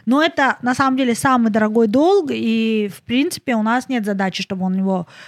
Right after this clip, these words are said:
оставался, и поэтому нужно отдельно построить план погашения самого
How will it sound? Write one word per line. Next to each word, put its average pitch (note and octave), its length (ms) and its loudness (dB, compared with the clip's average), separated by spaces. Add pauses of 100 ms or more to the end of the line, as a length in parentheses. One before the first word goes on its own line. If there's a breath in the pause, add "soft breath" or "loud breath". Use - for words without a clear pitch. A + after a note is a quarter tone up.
(100 loud breath)
оставался, A#3+ 760 0
и A3+ 560 -4
поэтому C4+ 580 -2
нужно A#3+ 640 -2
отдельно A#3+ 460 -2
построить A3+ 560 -6
план B3 440 0
погашения G3 400 -2
самого G3+ 480 -2